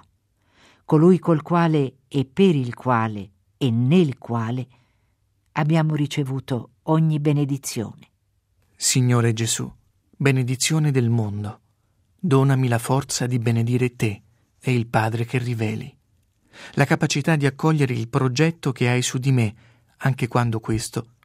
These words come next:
Speaker 2: parla di croce. Croce, quando non c'è, è facile a dirsi, ma a viverla è insopportabile. Fa che l'accolga, perché non mi renda meno uomo.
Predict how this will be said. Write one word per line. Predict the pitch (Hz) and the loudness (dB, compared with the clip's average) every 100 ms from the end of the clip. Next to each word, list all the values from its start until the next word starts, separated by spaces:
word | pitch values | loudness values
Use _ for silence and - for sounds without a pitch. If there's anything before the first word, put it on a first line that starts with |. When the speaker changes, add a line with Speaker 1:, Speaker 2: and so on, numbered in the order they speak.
| _ | _
Speaker 2:
parla | 127 120 117 | -2 0 -2
di | 117 | -6
croce. | 113 113 104 - - _ _ _ _ _ _ _ _ _ _ | -6 -6 -6 -12 -14 _ _ _ _ _ _ _ _ _ _
Croce, | - 131 107 - - - _ _ _ _ _ | -4 -2 -2 -6 -10 -12 _ _ _ _ _
quando | - 143 139 127 | -2 0 2 0
non | 117 | -2
c'è, | 113 151 156 - _ | -2 -4 -6 -12 _
è | 127 | -10
facile | - 143 120 - 107 | -4 -2 -2 -4 -8
a | 101 | -8
dirsi, | 107 117 - - - _ _ _ _ | -8 -10 -8 -10 -12 _ _ _ _
ma | - 123 110 | -2 0 0
a | |
viverla | 113 139 143 139 135 - | 0 0 0 -2 -4 -8
è | - | -2
insopportabile. | 131 127 135 - 135 - 110 - 85 143 - _ _ _ _ _ _ _ _ _ | 0 0 -2 -4 -6 -4 -6 -6 -12 -14 -18 _ _ _ _ _ _ _ _ _
Fa | - 143 135 | -4 -2 0
che | 127 | -2
l'accolga, | 113 113 113 110 113 117 - _ _ _ | -4 -4 -6 -6 -8 -12 -14 _ _ _
perché | - 120 139 | -6 0 2
non | 135 | 4
mi | 135 | 4
renda | 147 143 131 | 4 2 2
meno | 123 123 | 0 0
uomo. | 123 110 101 107 | 0 -2 -4 -10